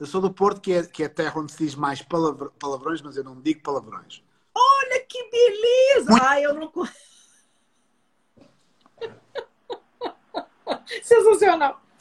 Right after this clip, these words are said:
Speaker 1: Faço
Speaker 2: Pedro?
Speaker 1: muito, muito outras asneiras, mas palavrões não digo.
Speaker 2: Palavrão não. Tá ce-, parabéns, parabéns. <laughs> Ô, Pedro, qual é a melhor qualidade do ser humano?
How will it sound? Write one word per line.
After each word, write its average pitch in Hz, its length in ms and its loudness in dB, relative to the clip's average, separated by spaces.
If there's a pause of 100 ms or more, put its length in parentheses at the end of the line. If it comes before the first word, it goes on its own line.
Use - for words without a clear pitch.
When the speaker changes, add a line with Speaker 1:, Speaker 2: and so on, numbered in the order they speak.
(180)
Speaker 1:
Faço 180 180 10
Speaker 2:
Pedro? 440 340 6 (640)
Speaker 1:
muito, 196 180 -4
muito 190 220 -4
outras 185 340 0
asneiras, 180 400 -4
mas 180 120 -18
palavrões 170 480 -14
não 156 140 -20
digo. 101 120 -20 (500)
Speaker 2:
Palavrão 254 560 -2
não. 170 300 -16
Tá 240 140 -2
ce-, - 120 -12
parabéns, 320 800 -2
parabéns. 311 560 -4
<laughs> 453 1600 -10
Ô, 480 140 0
Pedro, 440 420 4
qual 554 320 0
é 403 180 0
a 359 80 -6
melhor 302 680 -6
qualidade 233 680 -4
do 220 120 -16
ser 233 240 -2
humano? 180 320 -10